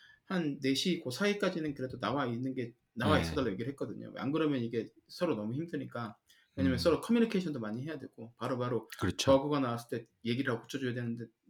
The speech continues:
Speaker 1: 너 스케줄 하나 때문에 우리가 다 맞춰 줄 수는 없으니 열 시부터 네 시까지는 회사에 꼭 있어서 여섯 시간 정도는 다른 사람들하고 서로 더 맞춰 줬으면 좋겠다. 일찍 나오는 사람도
Speaker 2: 음.
Speaker 1: 뭐 일곱, 여덟, 여섯 시, 일곱 시에 나오-, 여덟,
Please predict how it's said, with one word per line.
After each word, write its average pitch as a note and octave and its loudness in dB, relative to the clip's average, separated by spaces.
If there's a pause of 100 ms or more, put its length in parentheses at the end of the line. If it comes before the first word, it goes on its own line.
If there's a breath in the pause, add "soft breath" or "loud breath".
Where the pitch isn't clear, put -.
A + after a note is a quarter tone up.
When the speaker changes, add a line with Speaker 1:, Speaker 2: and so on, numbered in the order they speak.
Speaker 1:
너 C3+ 6
스케줄 - -6
하나 G3+ -2
때문에 D3 0
우리가 B2 -2
다 - -10
맞춰 G2+ -8
줄 C3 -10
수는 A#2+ -12
없으니 A#2 -6 (640 soft breath)
열 B2+ 4
시부터 D3+ 0
네 A#2 2
시까지는 B2 -4
회사에 B2+ -6
꼭 A#2 -8
있어서 G#2+ -6
여섯 A2 -8
시간 E3 -2
정도는 C3 -6
다른 A#2 -4
사람들하고 A#2+ -8 (260 soft breath)
서로 D#3 0
더 A#2 -2
맞춰 F#2 -2
줬으면 C3+ -2
좋겠다. - -16
일찍 G#3 6
나오는 E3+ 8
사람도 D3 2
Speaker 2:
음. A#2+ -2
Speaker 1:
뭐 A#2 -2
일곱, F#3 6
여덟, D#3+ 2
여섯 C3 2
시, F3+ 0
일곱 F3+ 2
시에 E3 -2
나오-, B2 -2
여덟, C#3 4